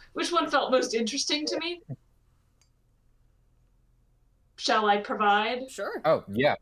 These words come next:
Speaker 3: yeah.
Speaker 2: Which do we want to explore?
Speaker 1: <laughs> I would go with the National Treasure one. Well,
Speaker 2: All right.
Speaker 1: I, I find it to be the most interesting,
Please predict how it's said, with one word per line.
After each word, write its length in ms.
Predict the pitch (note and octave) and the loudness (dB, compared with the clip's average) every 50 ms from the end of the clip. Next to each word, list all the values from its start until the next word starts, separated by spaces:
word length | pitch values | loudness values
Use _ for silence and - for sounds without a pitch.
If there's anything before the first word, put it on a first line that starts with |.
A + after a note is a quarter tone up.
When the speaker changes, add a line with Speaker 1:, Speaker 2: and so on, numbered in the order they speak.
| _ _ _ | _ _ _
Speaker 3:
yeah. 220 | B2+ B2+ B2 G2 - - | -4 -2 -2 -2 -2 -4
Speaker 2:
Which 240 | A3 C4 F4 - - | -2 -2 -2 -2 0
do 140 | - F#4+ F#4+ | 0 2 2
we 80 | F4 | 2
want 220 | C#4+ A#3 A#3+ F#3+ A3 | 2 0 -2 -4 -4
to 80 | G#3+ | -4
explore? 720 | F#3 F#3+ - - - - - - A#2 C3+ D3+ E3+ A3+ A#3 - - _ _ | -6 -6 -8 -12 -14 -14 -14 -14 -14 -10 -8 -8 -8 -10 -12 -20 _ _
Speaker 1:
<laughs> 180 | _ _ _ - B2+ - B2 - - E3+ - - - - - C4+ - - _ _ _ _ _ _ _ _ _ _ _ _ _ - | _ _ _ -8 -8 -8 -8 -8 -8 -8 -8 -8 -12 -10 -12 -12 -12 -12 _ _ _ _ _ _ _ _ _ _ _ _ _ -2
I 80 | - A4+ | -2 -2
would 200 | F5 F5 - - | -2 -2 -4 0
go 180 | D4+ C4+ C4 B3+ | 2 2 4 4
with 140 | C4 B3+ | 2 2
the 80 | - A#3 | 0 -2
National 500 | A3 A3 G#3+ G#3+ G#3+ - B3+ A#3 G#3+ G#3 | -2 -2 -2 -2 -2 -4 -8 -8 -8 -8
Treasure 360 | G#3 - G#3 F#3+ F#3+ F#3 E3+ E3 | -8 -6 -6 -6 -6 -6 -10 -14
one. 380 | - - C#3+ - - - G#3+ G#3 - _ _ _ _ _ _ _ _ _ _ _ _ _ _ | -14 -16 -20 -20 -18 -18 -20 -20 -20 _ _ _ _ _ _ _ _ _ _ _ _ _ _
Well, 240 | C4+ C#4 C#4+ C#4+ C#4 | 0 2 4 4 4
Speaker 2:
All 40 | C4+ | 4
right. 440 | - E3 A3 B3+ A3 F#3 E3+ E3 C#3+ | 2 -2 -4 -4 -4 -6 -6 -8 -8
Speaker 1:
I, 800 | - - - - - _ _ _ _ _ _ - - - - C4+ | -8 -10 -10 -16 -20 _ _ _ _ _ _ -12 -10 -2 -2 -2
I 20 | |
find 300 | C#4 - - D4+ F4 G#4 | 0 0 -2 -2 2 2
it 100 | A4 A4 | 2 2
to 100 | - G4 | 0 -2
be 140 | C#4+ D#4 D#4 | -2 -2 -6
the 80 | C#4 C#4 | -4 -2
most 320 | C4 B3+ C4 B3+ - - | -2 -2 -2 -4 -6 -10
interesting, 760 | D4 D#4+ E4 - C#4+ A#3+ - - - G3 F3 F3+ F3+ F#3 F#3+ | -10 -8 -8 -8 -8 -8 -8 -8 -8 -10 -10 -10 -14 -18 -20